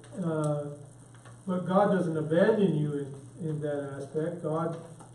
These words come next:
continues to pour out God's Spirit of grace upon you.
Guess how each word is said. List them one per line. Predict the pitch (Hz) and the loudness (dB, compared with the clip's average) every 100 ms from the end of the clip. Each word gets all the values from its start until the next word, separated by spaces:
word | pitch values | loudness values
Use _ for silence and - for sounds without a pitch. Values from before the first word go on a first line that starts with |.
| - | -10
continues | 175 151 185 202 170 | -6 0 2 2 0
to | - | -4
pour | 165 156 151 | 0 2 2
out | 151 147 | 0 0
God's | 151 156 - - | 0 0 -2 -4
Spirit | 180 170 170 165 | 0 2 2 0
of | 147 147 - - 160 151 - 190 151 | -4 -6 -12 -12 -10 -10 -12 -10 -6
grace | 160 165 170 175 - - - | 0 0 0 -2 -6 -14 -14
upon | - 170 202 190 147 | -12 -6 -4 -2 -2
you. | 151 | -4